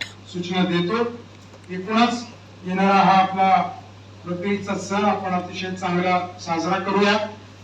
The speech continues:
आणि आपण ज्या ठिकाणी, या ठिकाणी ज्या काही भावना व्यक्त केल्या गेल्या किंवा आम्ही दोन तारखेला ज्या डिटेल गाईडलाईन्स काढलेल्या आहेत त्याची अंमलबजावणी सर्व विभागांनी करावी.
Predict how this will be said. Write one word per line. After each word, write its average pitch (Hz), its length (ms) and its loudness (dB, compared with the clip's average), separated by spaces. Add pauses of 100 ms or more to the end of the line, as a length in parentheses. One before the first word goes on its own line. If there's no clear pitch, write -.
(240)
आणि 190 200 2
आपण 196 300 2
ज्या 208 280 2
ठिकाणी, 226 600 0
या 214 140 2
ठिकाणी 214 340 -4
ज्या 220 160 0
काही 254 180 0
भावना 214 240 4
व्यक्त 202 300 2 (100)
केल्या 202 200 0
गेल्या 175 240 2 (580)
किंवा 190 160 2
आम्ही 208 200 4
दोन 202 240 2
तारखेला 220 380 -4
ज्या 220 120 0
डिटेल 226 480 -2
गाईडलाईन्स 214 500 2
काढलेल्या 185 420 4
आहेत 160 160 2 (720)
त्याची 196 280 0
अंमलबजावणी 208 720 4
सर्व 202 340 0
विभागांनी 190 440 2
करावी. 185 480 0